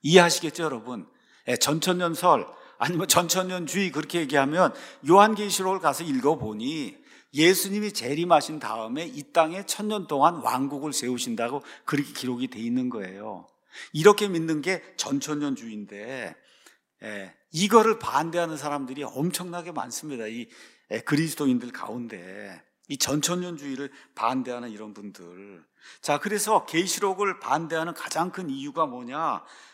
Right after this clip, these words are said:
요한계시록 이십 장 일 절에서 육 절 말씀을 믿을 수가 없다는 거예요.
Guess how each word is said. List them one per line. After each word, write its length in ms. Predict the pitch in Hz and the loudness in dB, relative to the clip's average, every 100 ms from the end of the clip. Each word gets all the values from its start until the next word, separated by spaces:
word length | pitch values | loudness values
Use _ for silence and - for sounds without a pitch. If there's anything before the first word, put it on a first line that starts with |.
| _ | _
요한계시록 640 | 143 208 214 208 - 202 190 | 6 6 6 -2 -6 -6 -6
이십 400 | 139 165 160 - | -8 -6 -8 0
장 300 | 175 170 139 | 2 2 -2
일 160 | 170 | -6
절에서 340 | 175 175 160 151 | -6 -6 -6 -8
육 180 | 147 - | -12 -4
절 140 | 202 | 0
말씀을 460 | 190 156 156 170 156 | 2 2 -2 -6 -6
믿을 320 | 135 147 202 | -4 -2 0
수가 260 | - 180 | 0 2
없다는 460 | 131 - 135 127 120 | 0 0 -6 -6 -8
거예요. 640 | 107 95 98 104 104 95 | -12 -14 -14 -16 -16 -16